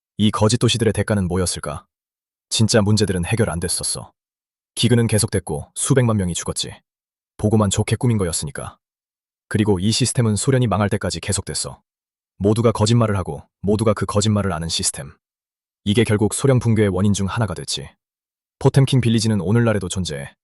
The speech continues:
북한의 기쁨조, 중국의 시찰용 모델 마을들. 독재 체제는 여전히 같은 방법을 쓰고 있어.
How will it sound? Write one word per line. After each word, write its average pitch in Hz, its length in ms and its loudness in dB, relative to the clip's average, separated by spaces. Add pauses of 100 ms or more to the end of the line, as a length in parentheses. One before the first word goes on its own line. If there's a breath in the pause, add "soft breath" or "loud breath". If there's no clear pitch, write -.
(300)
북한의 104 320 0
기쁨조, 87 560 -4 (120)
중국의 101 360 0
시찰용 113 400 2
모델 101 260 0
마을들. 73 420 -8 (600)
독재 117 260 2
체제는 110 380 0
여전히 104 260 2
같은 - 300 -2
방법을 98 280 -2
쓰고 90 220 -6
있어. - 320 -8